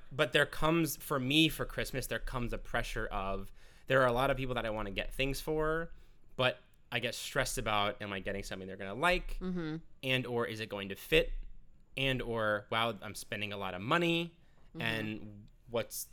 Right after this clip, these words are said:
Speaker 1: the return I'm gonna get, like, from it in a way? Not just, like, are you gonna give me something, but, like,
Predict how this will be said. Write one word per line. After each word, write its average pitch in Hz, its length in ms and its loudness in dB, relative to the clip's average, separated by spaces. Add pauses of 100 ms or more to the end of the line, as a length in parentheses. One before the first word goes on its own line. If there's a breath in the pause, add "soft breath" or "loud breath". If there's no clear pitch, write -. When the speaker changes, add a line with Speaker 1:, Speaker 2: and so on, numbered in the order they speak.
(260)
Speaker 1:
the 120 100 -2
return 156 520 -2
I'm 147 160 0
gonna 147 180 0
get, 139 340 2
like, 117 280 -4
from 143 320 0
it 139 180 0 (180)
in 139 120 -4
a 143 60 -2
way? 135 520 2 (100)
Not 143 180 4
just, 135 300 -2
like, 113 240 -4
are 120 80 -4
you 117 160 -6
gonna 110 140 -4
give 104 240 -6
me 113 120 -4
something, 101 520 -4
but, 95 160 -10
like, 101 260 -8